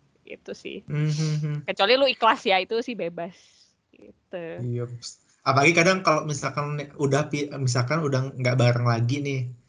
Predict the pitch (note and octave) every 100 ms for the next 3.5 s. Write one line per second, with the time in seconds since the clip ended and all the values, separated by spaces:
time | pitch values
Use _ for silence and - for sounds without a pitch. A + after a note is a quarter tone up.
0 | _ - - C3+ B2+ A#2 B2 B2 A#2+ B2+
1 | A#2+ A#2+ B2 B2+ B2 B2 B2+ C#3 C3 B2
2 | A#2+ A#2+ A#2+ B2 A#2+ - B2+ C3 D3+ B2+
3 | C#3 D3 C3+ B2